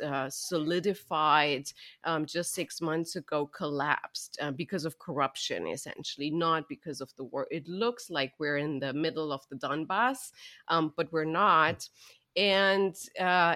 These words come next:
and then we have, um, when you're listening to the radio in an Uber car, then you feel a little bit like you're in the war, because we keep having everyday news of, um,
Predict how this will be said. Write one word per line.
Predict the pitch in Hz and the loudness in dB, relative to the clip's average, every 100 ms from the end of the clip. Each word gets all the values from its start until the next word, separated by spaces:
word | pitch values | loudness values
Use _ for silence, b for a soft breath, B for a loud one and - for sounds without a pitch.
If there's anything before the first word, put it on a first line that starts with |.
| - | 2
and | 202 190 | 2 4
then | 190 196 190 170 | 4 4 2 0
we | 196 190 196 185 | -2 0 -2 -4
have, | 190 165 160 160 156 - | 0 4 4 2 0 -2
um, | 160 160 156 151 | 0 2 0 -2
when | 160 180 175 170 | -2 0 0 -2
you're | 160 160 160 160 - 165 | -2 0 0 0 -4 -6
listening | 180 202 226 214 208 | -6 -4 -2 0 -2
to | 214 208 | -4 -4
the | 202 | -2
radio | 165 156 151 156 160 156 151 | 0 0 0 0 2 2 0
in | 156 175 | 0 0
an | 180 - | -2 -2
Uber | 143 165 160 - - | -2 -2 -2 -6 -4
car, | 156 151 151 - B B - | 2 4 4 0 B B 4
then | 240 269 | 6 6
you | 240 214 | 4 -4
feel | 202 - 196 180 - | -8 -4 2 2 2
a | 165 | -2
little | 165 170 175 - 170 | 0 0 -2 -2 -2
bit | 160 127 151 | 0 0 0
like | 131 - - | -2 -2 -4
you're | 135 131 - | -2 -2 -2
in | 151 147 147 | -4 -2 -2
the | 143 | -4
war, | 123 120 98 151 | -8 -6 -4 -4
because | 175 - 185 165 - | -8 -8 -4 -4 -6
we | 180 175 | -8 -8
keep | - 175 175 - | -8 -10 -10 -4
having | 165 160 160 156 | -2 0 -2 -4
everyday | 147 160 165 147 151 156 | -4 -4 -4 -2 -2 -2
news | 156 151 151 151 147 - | -2 -2 -2 -4 -6 -2
of, | 139 143 139 - B B B B | 0 0 -2 -12 B B B B
um, | 156 143 139 139 | 0 2 2 -2